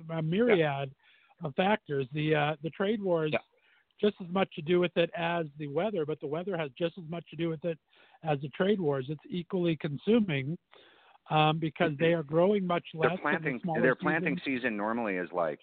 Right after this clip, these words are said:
Speaker 2: April, like, they, they, uh, right after the last frost, and, and, you know, when they assume that there's not going to be any more, according to past farmers' almanacs, things that we
Speaker 1: Right.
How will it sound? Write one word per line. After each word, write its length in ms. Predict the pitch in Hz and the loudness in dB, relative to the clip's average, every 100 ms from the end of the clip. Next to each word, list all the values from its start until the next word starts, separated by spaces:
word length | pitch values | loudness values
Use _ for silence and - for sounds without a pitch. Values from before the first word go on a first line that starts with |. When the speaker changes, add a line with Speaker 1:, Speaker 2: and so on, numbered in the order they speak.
| - | -4
Speaker 2:
April, 600 | 87 101 120 131 135 139 _ _ _ - - _ - | -2 2 4 4 2 -2 _ _ _ -20 -20 _ 0
like, 260 | 90 87 - | 0 0 -2
they, 240 | 98 92 - | 0 0 -2
they, 60 | 110 | -2
uh, 320 | 113 - 101 | -4 -6 -6
right 200 | 107 113 | -4 -4
after 360 | 123 117 117 107 | -6 -8 -4 -2
the 80 | |
last 300 | 92 87 90 - | 0 0 -2 -4
frost, 420 | 87 82 98 131 - _ 90 | -2 0 0 -4 -14 _ 0
and, 480 | 90 87 85 85 82 _ | 2 4 2 0 -2 _
and, 360 | 87 90 87 92 | 0 2 2 2
you 80 | 104 | 0
know, 120 | 80 | 0
when 160 | 82 82 | -2 -4
they 240 | 80 80 76 - 80 76 - | -4 -6 -8 -12 -8 -2 -2
assume 500 | - 90 87 113 117 | -2 2 4 4 2
that 220 | 90 82 - | 2 2 2
there's 280 | 80 78 - 76 | 2 0 -4 -6
not 300 | 76 76 - | -6 -6 -4
going 220 | 82 82 | -4 -4
to 60 | 78 | -6
be 180 | 78 90 | -4 -4
any 140 | 101 | -4
more, 300 | 117 120 123 | -2 -2 -2
according 380 | - 85 85 80 | -2 -2 -2 0
to 280 | 78 76 73 - | 2 2 -2 -4
past 260 | 80 78 - - | -2 -2 -2 -2
farmers' 380 | 80 82 78 - | 0 0 -2 -4
almanacs, 680 | - 95 98 71 67 101 - - - - - _ | 0 2 0 -4 -8 -8 -10 -20 -20 -20 -20 _
things 180 | 101 101 | -4 -2
that 100 | 87 | -2
we 100 | 85 | -4
Speaker 1:
Right. 100 | 82 | -2